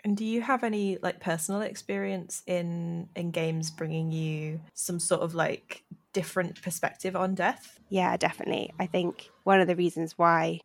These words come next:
Speaker 2: I do video game research is 'cause I really believe that certain really complicated facets of the human experience can be expressed through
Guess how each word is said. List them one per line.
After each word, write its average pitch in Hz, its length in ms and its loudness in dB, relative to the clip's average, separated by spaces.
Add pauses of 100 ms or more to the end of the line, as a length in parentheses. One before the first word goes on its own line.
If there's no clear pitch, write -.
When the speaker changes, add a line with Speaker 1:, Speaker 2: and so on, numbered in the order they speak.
Speaker 2:
I 165 120 0
do 170 200 0
video 165 280 0
game 160 220 -2
research 165 520 -2
is 175 160 -6
'cause - 120 -10
I 165 60 -2
really 165 260 0
believe 170 540 0
that - 280 2
certain 170 680 4 (140)
really 190 260 2
complicated 170 840 0 (280)
facets - 420 2
of 160 160 -4
the 180 60 -4
human 160 260 0
experience - 800 -4 (140)
can 175 260 0
be 170 220 2
expressed - 840 -4
through 175 520 -2